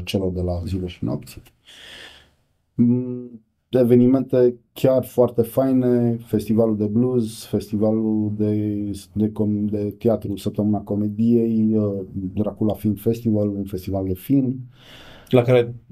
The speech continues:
Speaker 2: la toate suntem parteneri, noi, prin
Speaker 1: Corect.
Speaker 2: Biz Brașov.
Speaker 1: Da.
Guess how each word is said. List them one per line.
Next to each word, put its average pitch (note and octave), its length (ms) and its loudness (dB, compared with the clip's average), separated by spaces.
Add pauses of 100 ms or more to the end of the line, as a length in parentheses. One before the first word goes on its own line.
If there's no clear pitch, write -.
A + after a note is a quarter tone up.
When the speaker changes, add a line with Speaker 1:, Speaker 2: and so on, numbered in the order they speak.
Speaker 2:
la A#2 160 4
toate B2+ 340 0
suntem A#2+ 360 0
parteneri, A#2 520 0
noi, G2+ 160 -2
prin F#2+ 340 -8 (180)
Speaker 1:
Corect. A2+ 380 2
Speaker 2:
Biz A2 140 -6
Brașov. G2+ 360 -10
Speaker 1:
Da. G#2+ 300 0